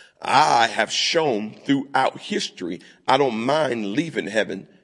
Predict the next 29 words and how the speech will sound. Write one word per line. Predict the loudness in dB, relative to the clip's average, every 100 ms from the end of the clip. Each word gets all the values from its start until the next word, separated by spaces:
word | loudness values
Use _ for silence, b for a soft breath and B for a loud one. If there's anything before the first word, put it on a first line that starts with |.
| b
and | -8 -8
coming | -4 -2 -2 -4 -4
down | 0 2 0
in | -4
the | -6
earth. | -6 -8 -12 B B B B B _ -14 -14 -6
Heaven | 0 0 0
is | -2 -2
my | -6
throne, | -4 -2 -2 -2
but | -6 -8
the | -2
earth | 0 0 -2
is | -6
my | -4 -4
footstool. | -6 -8 -8 -8 -10 -10 -12 b b b
And | -2 2 2 -2 -10 _
all | 4 4 4
throughout | -2 -4 -4 2 4 4 2 -8 -20 _
the | -18
biblical | 0 2 2 -2 -2
history, | -2 -4 -6 -4
I | 2 2
have | 0 -6 -10 _ _ _ _ _ -10
come | -6 -4 0
down | 0 0 -2 -8 -6
and | -6 -4
shown | -4 0 0 2
up. | 0 -2 -16